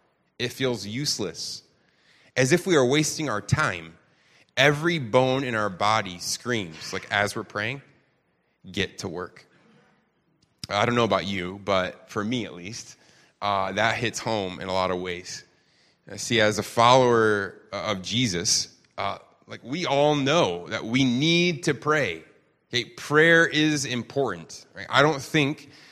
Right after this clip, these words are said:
uh, here in this place, I don't think I need to convince you of that.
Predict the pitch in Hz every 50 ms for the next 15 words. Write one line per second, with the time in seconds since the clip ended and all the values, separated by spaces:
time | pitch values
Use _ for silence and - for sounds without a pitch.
0 | - _ - 127 127 139 147 156 151 139 135 147 143 - - - 151 156 151 -
1 | - 143 156 165 156 139 160 151 143 143 143 139 127 131 - - 117 110 101 101
2 | 135 147 143 - - - 123 113 104 98 90 80 - - - - - _ _ _
3 | _ 107 107 95 90 101 92 80 - - - - -